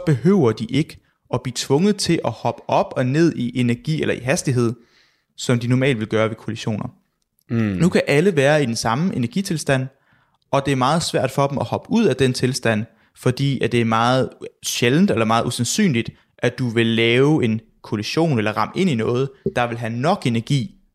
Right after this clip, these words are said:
Speaker 1: for at du går fra tilstand et til to.
Speaker 2: Okay.
Speaker 1: Og hvis det ikke er, hvis, du kan ikke lave et halvt spring,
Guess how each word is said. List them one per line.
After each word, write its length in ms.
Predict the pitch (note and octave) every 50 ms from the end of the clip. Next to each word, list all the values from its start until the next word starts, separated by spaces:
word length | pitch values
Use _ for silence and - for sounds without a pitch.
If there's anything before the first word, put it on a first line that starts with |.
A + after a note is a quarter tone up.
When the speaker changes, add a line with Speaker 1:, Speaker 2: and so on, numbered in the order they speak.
| _ _ -
Speaker 1:
for 120 | - C3+
at 60 | B2
du 40 | A#2+
går 200 | G#2+ - A#2+ A2+
fra 120 | - - G#2+
tilstand 360 | - - A2+ G#2+ - G2+ -
et 120 | - A#2+ -
til 140 | - A#2+
to. 220 | - - G#2 - - _ - _ _ _ _ _ -
Speaker 2:
Okay. 180 | C3 A#2+ -
Speaker 1:
Og 40 | E2+
hvis 160 | - B2+ B2
det 100 | - C3+
ikke 220 | C#3+ F3+ G#3 - D#3
er, 40 | C3+
hvis, 140 | - C3+ C3
du 120 | - D3
kan 100 | - -
ikke 100 | G3 F#3+
lave 80 | E3+ D#3+
et 100 | D#3 -
halvt 140 | E3 D3 -
spring, 240 | - - C3+ B2